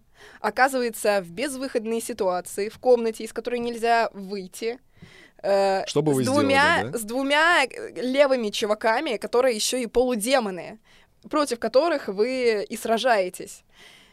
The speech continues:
Speaker 1: И вам говорят, э: «Я вас могу выпустить, только если вы кокнете этого чела». А этот чел для тебя ничего не значит, и ты боишься за свою жизнь, за своих товарищей и хочешь выжить. Что бы вы сделали, правда?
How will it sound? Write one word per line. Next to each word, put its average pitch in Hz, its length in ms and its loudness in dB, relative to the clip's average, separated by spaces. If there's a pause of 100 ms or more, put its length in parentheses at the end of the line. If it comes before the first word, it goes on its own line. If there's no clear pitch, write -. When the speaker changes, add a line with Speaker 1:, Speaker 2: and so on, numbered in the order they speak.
(160)
Speaker 1:
И 269 100 2
вам 269 180 8
говорят, 254 420 6 (180)
э: 214 340 6 (280)
«Я 285 260 4
вас 247 200 0
могу 247 300 -4
выпустить, 285 580 2
только 415 280 -2
если 269 600 4
вы 277 160 -2
кокнете 262 540 0
этого 220 400 0
чела». 156 440 -4 (960)
А - 80 8
этот 254 220 4
чел 370 240 0
для 277 140 -4
тебя 254 200 2
ничего 269 440 2
не 208 120 2
значит, 233 500 -2
и 233 80 -4
ты 240 540 0
боишься 233 400 0
за 202 100 -6
свою 233 340 0
жизнь, 262 420 -6
за 214 140 -12
своих 214 240 -4
товарищей 254 540 0
и 214 120 -12
хочешь 240 360 -4
выжить. 202 300 -8
Что - 320 2
бы 381 100 6
вы 285 160 -2
сделали, 190 460 -2
правда? 185 480 -2